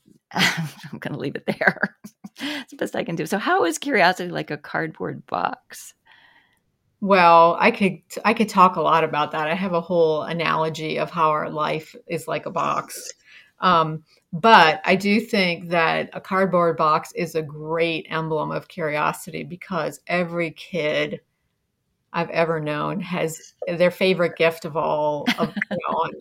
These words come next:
Speaker 2: on the holidays or birthdays or something comes into the house, a new refrigerator, is the cardboard box. And so to make the cardboard box your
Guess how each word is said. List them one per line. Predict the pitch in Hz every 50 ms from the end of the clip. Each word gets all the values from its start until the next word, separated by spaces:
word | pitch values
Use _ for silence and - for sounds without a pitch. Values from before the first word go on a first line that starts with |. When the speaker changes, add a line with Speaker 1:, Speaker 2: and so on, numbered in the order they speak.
| - - 165 160
Speaker 2:
on | 160
the | 156 156
holidays | 175 233 240 233 226 220 214 214 208 196 196 190 185 185 185 -
or | 170 156
birthdays | 151 156 202 208 220 233 240 202 190 180 170 170 170 165 -
or | 160 160 147 147 151
something | - - 226 226 247 220
comes | 208 220 214 202 196
into | 190 175 165
the | 170 185
house, | 190 180 175 170 170 170 -
a | 156
new | 165 170 180 180
refrigerator, | 170 165 - - - 254 247 214 226 214 202 196 190 190 190 190 180 180 180 _ - - - _ _ _ _ _ _
is | - 170 156 156
the | 170 170
cardboard | - - 170 156 156 156 156 156 156 156 -
box. | - - - - - - - - - - - _ _ _ _ _ _ _ _ _
And | - 185 185 185
so | 185 - 202 185 175 175 170 170 160 160 165 160 160 - - -
to | - -
make | 190 185 190 196 196 196
the | - 190
cardboard | 185 - 180 170 170 156 165 170 165 160 147
box | 156 151 151 147 151 151 - - 170
your | 156 156 156 160 156 156 160 156 151 -